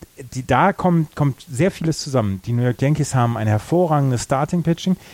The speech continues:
sie haben ein überragendes Bullpen und sind selbst an der Platte sehr geduldig gewesen und haben nicht nach allem geschwungen. Und das ergibt für mich eine sehr souveräne Leistung und dann auch ein sehr verdientes drei zu null gegen die Minnesota Twins, für die aber,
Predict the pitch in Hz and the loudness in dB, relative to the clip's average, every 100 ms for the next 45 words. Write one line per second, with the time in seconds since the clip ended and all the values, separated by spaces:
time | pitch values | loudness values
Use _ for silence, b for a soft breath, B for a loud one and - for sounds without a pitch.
0 | B - 120 131 127 - 123 - 175 196 | B -2 2 2 0 -4 -6 -4 0 0
1 | 147 151 151 147 - 120 139 - 143 165 | 2 0 2 0 0 0 0 2 2 2
2 | B B B B 127 123 120 101 135 175 | B B B B 0 2 0 2 2 0
3 | - 151 135 - 131 117 104 151 180 160 | -2 -4 -4 -2 -2 -2 -4 0 0 0
4 | 143 147 135 - 123 123 120 117 110 110 | 0 0 0 -4 0 0 0 -2 0 2
5 | 107 120 143 143 120 - 113 113 107 - | 4 2 0 -2 -4 -4 -4 -4 -8 -6
6 | 104 90 B B B - 104 120 - 123 | -4 -4 B B B -4 0 0 -2 -2
7 | 120 - - 107 123 185 - 113 120 113 | -2 -4 -4 0 2 2 0 -4 0 2
8 | 98 92 147 160 - 123 120 110 107 120 | 0 2 2 2 0 -4 -2 0 2 2
9 | 143 135 110 117 - 120 104 104 110 107 | 2 4 4 2 0 -6 -6 -2 -2 -2
10 | 92 80 98 101 98 107 - 98 120 151 | -4 -4 -6 -4 -2 -2 -2 -2 0 0
11 | 147 - B B B - 113 113 123 113 | 0 -2 B B B -2 0 0 0 0
12 | 113 107 110 104 104 - 104 104 98 123 | 0 0 0 0 0 -2 -4 -4 -2 2
13 | 143 180 - - 123 101 123 202 240 B | 2 2 -4 -6 -4 0 2 2 0 B
14 | B B - 127 151 196 | B B -2 0 2 0